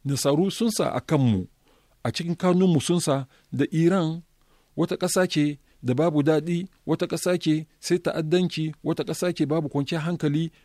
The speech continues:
gashi, gashi, gashi, gashi. Sun sa a cikin kanun ƴan Iran, eh, ƙasashen namu na Afirka babu komi ciki, sai yaƙi, sai yunwa, sai talauci, alhalin ba haka nan ne ba gaskiya. Sai sun ka zamna tsaka-, tsaka-, tsakankaninmu,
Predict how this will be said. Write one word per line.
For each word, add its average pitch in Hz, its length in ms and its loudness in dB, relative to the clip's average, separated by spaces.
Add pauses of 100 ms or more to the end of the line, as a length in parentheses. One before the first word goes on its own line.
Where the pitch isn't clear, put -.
gashi, 135 300 -2
gashi, 127 240 0
gashi, 113 280 -2
gashi. 107 300 -2 (480)
Sun 214 200 0
sa 165 420 2
a 127 80 0
cikin 175 320 -2
kanun 180 340 0
ƴan 180 220 -2
Iran, 156 380 -2 (260)
eh, 117 280 8
ƙasashen 151 480 4
namu 156 220 2
na 151 140 0
Afirka 156 560 0 (220)
babu 147 260 0
komi 160 340 4
ciki, 165 420 -2 (180)
sai 156 220 2 (120)
yaƙi, 165 500 0 (160)
sai - 180 2 (120)
yunwa, 165 480 0 (140)
sai 165 220 0
talauci, 170 580 2 (180)
alhalin 143 440 -2
ba 123 100 0
haka 131 200 -4
nan 123 140 2
ne 123 100 2
ba 107 120 -4
gaskiya. 110 360 0 (460)
Sai 175 120 2
sun 190 160 0
ka 151 100 -2
zamna 165 300 2
tsaka-, 139 280 0
tsaka-, 151 400 0
tsakankaninmu, 117 800 2